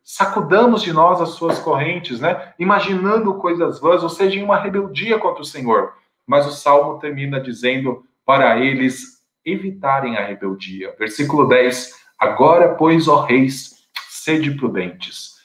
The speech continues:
deixai-vos advertir, juízes da terra, servi ao Senhor com temor e alegrai-vos nele com tremor." Beijai o filho para que não se irrite e não pereçais no caminho, porque dentro em pouco se lhe inflamará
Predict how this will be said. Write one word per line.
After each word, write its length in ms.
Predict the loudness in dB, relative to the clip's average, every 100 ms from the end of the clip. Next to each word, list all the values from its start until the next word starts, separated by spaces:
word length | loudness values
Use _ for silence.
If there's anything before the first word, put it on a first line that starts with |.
| _
deixai-vos 840 | -2 0 0 2 4 4 2 0 -2
advertir, 720 | -4 -6 -6 -8 -8 -10 -10
juízes 640 | -12 -12 -10 -8 -10 -8 -4
da 160 | -2
terra, 500 | 0 2 2 0 -8 -12 _ _
servi 380 | -6 -2 2 2
ao 80 | 0
Senhor 560 | -2 -4 2 2 2
com 220 | -4 -10 -8
temor 600 | -4 -2 0 -2 -6 _ _ _ -4
e 80 | 2
alegrai-vos 680 | 2 2 4 4 4 -2 -4
nele 280 | -4 -4 -4
com 420 | -4 -4 -4 _ _ _
tremor." 480 | -2 0 0 -8 -12 _ _ _ _ _
Beijai 600 | -2 0 2 4 4 2
o 140 | -4
filho 400 | -8 -8 -6 -4
para 260 | 0 0 0
que 100 | -6
não 200 | -8 -8
se 260 | -12 -12
irrite 640 | -12 -12 -12 -10 -10 -12 _ _ -10
e 80 |
não 380 | -8 0 2 4
pereçais 680 | 4 4 4 4 4 4 2
no 120 | 0
caminho, 460 | 2 2 2 -6 -16 _ _ _ -4
porque 240 | -2 0
dentro 600 | 2 2 2 0 -4 -4 -6
em 240 | -6 -6
pouco 500 | 0 2 2 -2 -8
se 200 | -8 -6
lhe 160 | -6 -6
inflamará 840 | -8 -2 0 2 2 2 0